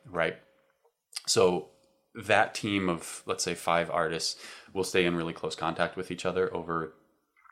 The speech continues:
generally it takes three or four months to get one of these things together. Um, it's kinda like the opposite of Netflix, where, <laughs> you know, it's not coming out seventeen thousand titles on a, any given Friday.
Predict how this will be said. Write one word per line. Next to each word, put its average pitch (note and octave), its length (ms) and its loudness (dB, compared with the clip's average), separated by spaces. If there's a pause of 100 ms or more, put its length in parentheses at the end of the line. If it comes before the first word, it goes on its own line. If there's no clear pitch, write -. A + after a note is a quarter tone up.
(380)
generally A#2 380 0
it F2+ 100 -2
takes - 220 -6
three F2 180 -4
or F2 60 -4
four F2 240 -4
months E2 320 -4
to E2+ 80 -10
get D#2+ 140 -6
one F2 120 -6
of E2+ 60 -4
these E2+ 160 -6
things F2 200 -4
together. E2+ 380 -2 (460)
Um, E2 500 0 (600)
it's G2 140 -4
kinda G#2 200 0
like F2 160 -2
the E2+ 120 -4
opposite E2 300 -4
of D#2+ 80 -8
Netflix, E2 520 -6
where, E2 240 -2
<laughs> - 0 -
you F#2+ 280 -8
know, F#2 140 2
it's F2 140 -4
not F2 240 -2
coming F2 320 -2
out E2+ 320 0 (140)
seventeen F2 720 -2
thousand D#2+ 460 0
titles F2 480 2
on E2+ 180 4
a, D#2 120 0 (100)
any F2 260 -4
given E2+ 260 0
Friday. F2+ 560 2